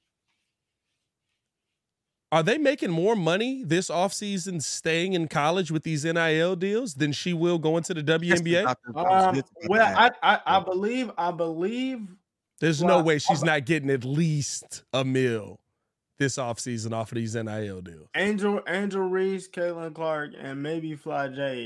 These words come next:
Speaker 3: is, but I, I can't speak for everybody else.
Speaker 1: Oh, that's what I'm talking about. But guess what? That's the face of the W N B A. <laughs> That's your next face.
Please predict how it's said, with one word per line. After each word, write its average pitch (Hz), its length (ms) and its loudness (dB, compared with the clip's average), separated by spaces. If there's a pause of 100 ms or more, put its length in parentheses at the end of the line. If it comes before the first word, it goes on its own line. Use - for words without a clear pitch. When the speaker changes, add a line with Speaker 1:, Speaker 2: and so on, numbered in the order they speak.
Speaker 3:
is, 110 260 -14
but 117 200 -12
I, 127 360 -4
I 131 60 -8
can't 127 280 -12
speak 131 240 -12
for 123 120 -14
everybody 120 460 -12
else. - 200 -16
Speaker 1:
Oh, 226 80 4
that's 254 160 0
what 240 80 -2
I'm 214 100 -4
talking 269 300 -4
about. 131 180 0
But 160 100 0
guess 220 200 0
what? 277 120 -2
That's 180 200 0
the 185 100 -4
face 185 300 -2
of 165 60 -2
the 151 80 -2
W 165 320 0
N 160 80 -2
B 160 100 0
A. 208 200 -6
<laughs> - 1000 -20
That's - 240 4
your 220 100 -2
next 202 360 -2
face. 208 260 4